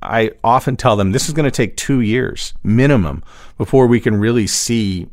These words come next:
you know, how this is gonna go." And I s-, have this sort of silly rule.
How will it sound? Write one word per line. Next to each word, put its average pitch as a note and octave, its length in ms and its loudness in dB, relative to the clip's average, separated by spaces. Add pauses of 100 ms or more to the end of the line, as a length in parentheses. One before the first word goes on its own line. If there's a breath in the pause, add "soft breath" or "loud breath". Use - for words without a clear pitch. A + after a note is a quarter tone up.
(220)
you - 120 -14
know, F2 120 -4
how G#2 160 0
this G#2 160 -2
is F#2 140 -6
gonna F2+ 160 0
go." F#2 320 0 (520 loud breath)
And F#2+ 600 -2 (180)
I G#2 60 -4
s-, - 240 -6
have A2+ 240 0
this F#2 100 -4
sort G2 160 -2
of D2+ 80 -6
silly E2+ 300 -2
rule. D2 420 -4